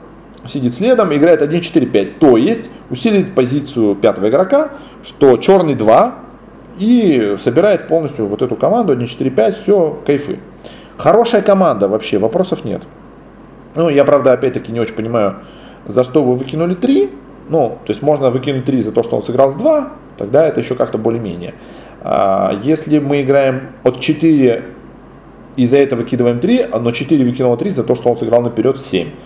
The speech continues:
Но если для вас это легитимно, то тоже тогда вопросики. Так, с-, э, шесть сыграл один четыре пять, семь играет один четыре пять шесть, э, восемь играет тоже один четыре пять шесть. И вот тут,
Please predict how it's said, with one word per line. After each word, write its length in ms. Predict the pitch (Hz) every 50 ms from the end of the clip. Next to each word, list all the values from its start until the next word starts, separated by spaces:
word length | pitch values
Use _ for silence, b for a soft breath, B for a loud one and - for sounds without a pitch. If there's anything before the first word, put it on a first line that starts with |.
| B B B B - -
Но 240 | 120 123 123 113
если 280 | 107 117 127 123 127 123
для 140 | 117 123 127
вас 160 | 127 123 123
это 140 | 123 123 120
легитимно, 540 | 117 117 120 127 123 - 254 269 233 135 -
то 460 | - 131 151 147 127 110 60 - - - -
тоже 180 | 123 117 98 -
тогда 220 | - 98 98 110
вопросики. 520 | 113 107 - - - - - - - - - B B B B B B B B B B B B B B B B B - - - - - - - - - - - -
Так, 180 | - 117 101 -
с-, 140 | - - -
э, 440 | 82 98 110 113 107 104 98 82 78 -
шесть 240 | - - 151 139
сыграл 220 | - 127 120 113 110
один 140 | 107 107 107
четыре 200 | - - 110 107
пять, 240 | - 226 240 240 B B B B B B B -
семь 360 | - - - 196 233 220 208
играет 260 | 185 185 175 160 -
один 160 | 123 120 107
четыре 220 | - - - 110 98
пять 160 | 107 98 95
шесть, 560 | - - 226 269 269 254 262 - - - - -
э, 240 | 135 117 110 107 104 110
восемь 320 | 147 196 196 196 190 175
играет 320 | 165 160 156 143 135 123 -
тоже 220 | 147 180 190 175
один 220 | 120 110 127 156
четыре 220 | 151 - - 143 139
пять 140 | - - -
шесть. 140 | - - - B B B B B B B B
И 60 | 117
вот 160 | 117 135 143 -
тут, 240 | 294 320 - -